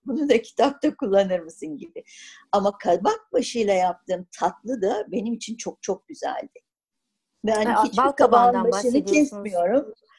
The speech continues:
Speaker 2: Değil
Speaker 1: E,
Speaker 2: mi
Speaker 1: ya da
Speaker 2: Gönül Hanım?
Speaker 1: işte
Speaker 2: Bal kabağından bahsediyorsunuz.
Speaker 1: Hayır, hayır, sakız
Speaker 2: Normal
Speaker 1: kabağı.
Speaker 2: kabak, ha, sakız kabağından. Evet.
Speaker 1: Evet. E, ya da işte, e,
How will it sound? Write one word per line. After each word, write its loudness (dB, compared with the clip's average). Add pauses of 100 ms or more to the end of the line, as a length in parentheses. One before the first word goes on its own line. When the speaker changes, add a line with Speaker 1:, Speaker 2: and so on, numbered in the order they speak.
(340)
Speaker 2:
Değil 2
Speaker 1:
E, -
Speaker 2:
mi 8
Speaker 1:
ya 6
da -
Speaker 2:
Gönül 6
Hanım? -6
Speaker 1:
işte 2
Speaker 2:
Bal 4
kabağından -4
bahsediyorsunuz. -8
Speaker 1:
Hayır, 6
hayır, -2 (220)
sakız -4
Speaker 2:
Normal 4
Speaker 1:
kabağı. -4
Speaker 2:
kabak, -8
ha, -6
sakız -10
kabağından. -14 (120)
Evet. -6
Speaker 1:
Evet. -6 (920)
E, -2
ya 2
da 4
işte, 4 (200)
e, -6